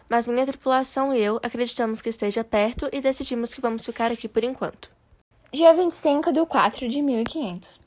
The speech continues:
Speaker 2: A noite passada não foi nada fácil.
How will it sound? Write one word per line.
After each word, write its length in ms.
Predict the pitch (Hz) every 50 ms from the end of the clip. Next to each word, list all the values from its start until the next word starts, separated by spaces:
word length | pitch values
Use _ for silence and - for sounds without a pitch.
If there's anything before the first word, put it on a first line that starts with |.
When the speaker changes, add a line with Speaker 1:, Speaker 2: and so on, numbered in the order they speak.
| - _ _ _ _ _ _ _ _
Speaker 2:
A 120 | - 302 349
noite 240 | 349 392 554 - -
passada 480 | - - 233 - - 262 233 220 220
não 140 | 226 247 262
foi 140 | - 294 269
nada 260 | 262 294 339 392 415
fácil. 420 | - - 208 143 - - - 180